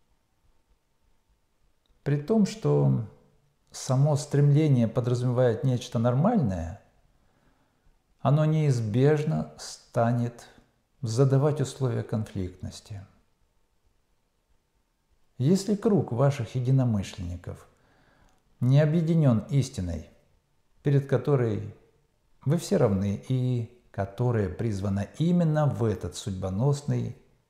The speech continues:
период времени пояснять все особенности, связанные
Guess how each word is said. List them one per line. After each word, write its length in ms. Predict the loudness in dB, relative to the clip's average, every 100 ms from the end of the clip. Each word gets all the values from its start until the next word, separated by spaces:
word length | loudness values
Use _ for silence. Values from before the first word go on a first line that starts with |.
| _ _ _ _ _ _ _
период 420 | -4 -2 -2 -4
времени 580 | -4 -2 -2 -2 -6 -12 _ _ _ _ _ _ _ _ _ _ _ _ _ _ _ _ _ _ _ _ _ _ _ _
пояснять 600 | 0 0 2 0 0 -2 -12
все 320 | -14 -2 0
особенности, 920 | 2 0 -2 -6 -4 -6 -8 -12 -16 -16 -18 _ _ _ -20
связанные 840 | -8 0 2 2 0 0 -2